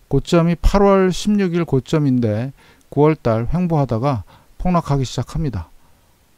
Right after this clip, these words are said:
예. 그래서 앞으로 지수는,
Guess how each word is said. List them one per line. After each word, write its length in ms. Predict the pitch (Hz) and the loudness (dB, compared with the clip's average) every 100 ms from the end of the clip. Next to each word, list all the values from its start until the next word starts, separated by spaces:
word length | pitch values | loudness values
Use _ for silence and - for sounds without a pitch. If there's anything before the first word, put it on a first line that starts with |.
| _ - | _ -6
예. 280 | 110 90 92 - _ _ _ _ _ _ | -6 -6 -10 -18 _ _ _ _ _ _
그래서 360 | - 135 - 160 | -4 -4 0 0
앞으로 540 | 107 113 - 175 196 - - - _ | 0 6 8 8 4 -6 -20 -20 _
지수는, 680 | - 170 - 165 160 120 85 | -2 0 2 2 2 0 -4